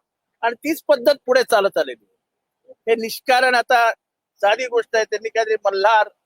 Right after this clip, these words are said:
नाव दिलं. मल्हार नाव कुठनं आलं? मल्हार हे नाव महाराष्ट्राच्या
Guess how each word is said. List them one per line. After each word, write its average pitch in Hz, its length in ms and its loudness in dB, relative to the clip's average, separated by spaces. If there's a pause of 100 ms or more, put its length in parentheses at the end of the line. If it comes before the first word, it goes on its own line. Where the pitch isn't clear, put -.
(260)
नाव 185 200 0
दिलं. 139 280 -10 (1080)
मल्हार 277 280 2
नाव 277 200 2
कुठनं 254 300 -6
आलं? 175 300 0 (1300)
मल्हार 214 500 2
हे - 880 -6
नाव 220 340 2 (1000)
महाराष्ट्राच्या 208 1080 2